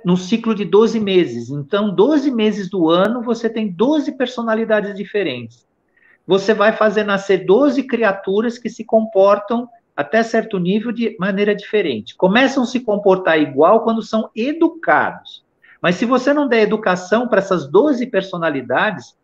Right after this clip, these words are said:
elas vão guerrear entre si o tempo todo, porque cada uma tem uma idiosincrasia, cada uma tem uma forma de ser. Então, só isso, né, só isso.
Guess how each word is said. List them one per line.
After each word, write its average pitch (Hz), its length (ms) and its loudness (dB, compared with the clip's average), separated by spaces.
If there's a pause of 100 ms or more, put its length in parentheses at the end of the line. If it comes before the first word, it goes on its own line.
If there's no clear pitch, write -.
(120)
elas 190 240 0
vão 220 200 0
guerrear 190 500 2
entre 214 300 -2
si 220 180 -8
o 247 80 -4
tempo 247 340 -8
todo, 226 380 2
porque - 220 -8
cada 262 360 0
uma 247 360 2
tem 208 520 -4
uma 180 220 0
idiosincrasia, 196 1120 -2 (320)
cada 220 240 2
uma 285 200 4
tem 269 140 0
uma 240 280 2
forma 240 340 4
de 190 120 -6
ser. 117 460 -4 (400)
Então, 240 160 -2
só 311 300 2
isso, 240 600 -2 (380)
né, 190 140 0
só 247 260 -2
isso. 196 460 -2